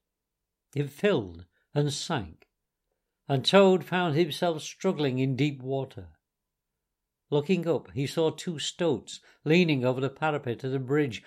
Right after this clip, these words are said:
and watching him with great glee. "It'll be your head next time, Toady," they called out to him. The indignant Toad swam to shore,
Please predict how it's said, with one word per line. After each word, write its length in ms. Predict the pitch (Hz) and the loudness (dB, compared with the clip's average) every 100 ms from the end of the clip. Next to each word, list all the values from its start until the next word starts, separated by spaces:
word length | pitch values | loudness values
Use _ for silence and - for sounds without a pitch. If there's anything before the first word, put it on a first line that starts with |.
| - - | -14 -6
and 180 | 175 | 0
watching 440 | 175 196 202 151 113 | 4 4 4 -2 -2
him 100 | 131 | -2
with 200 | 139 120 | -2 -2
great 500 | 156 160 139 - 117 | 2 2 2 -4 -6
glee. 500 | 127 139 117 92 87 _ _ _ _ _ | -4 -2 -4 -8 -16 _ _ _ _ _
"It'll 220 | 190 208 220 | 2 4 6
be 100 | 233 | 10
your 280 | 254 247 | 12 12
head 180 | 226 202 | 10 8
next 260 | 208 233 - | 6 4 4
time, 260 | 214 208 | 4 4
Toady," 580 | - 202 208 220 226 - - _ | 6 6 8 8 6 4 -10 _
they 140 | 113 120 | -8 -6
called 300 | - 120 120 | 0 2 2
out 240 | 123 120 | -2 -6
to 120 | 123 | -8
him. 320 | 110 135 139 - _ _ _ _ _ _ _ _ _ | -6 -6 -8 -14 _ _ _ _ _ _ _ _ _
The 140 | 131 143 | 4 4
indignant 540 | 127 147 139 147 139 | 6 4 4 0 -2
Toad 400 | - 165 123 101 | 0 2 2 -2
swam 400 | - 151 127 117 | -4 -2 0 -2
to 120 | 98 120 | -8 -10
shore, 480 | - 147 104 90 | -4 -4 -2 -6